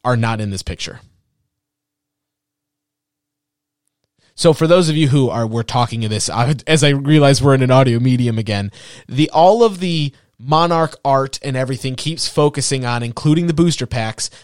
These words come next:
this one angel, paladin, Valkyrie, whatever you wanna think they are,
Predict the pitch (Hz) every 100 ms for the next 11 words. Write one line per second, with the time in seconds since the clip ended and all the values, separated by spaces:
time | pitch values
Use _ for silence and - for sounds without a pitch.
0 | _ - 110 - 104 117 135 147 165 170
1 | _ _ _ _ _ _ _ _ _ _
2 | _ 135 143 147 139 156 156 151 _ _
3 | 131 139 143 139 151 120 135 139 - 143
4 | 135 127 127 127 127 127 120 135 135 131
5 | 131 135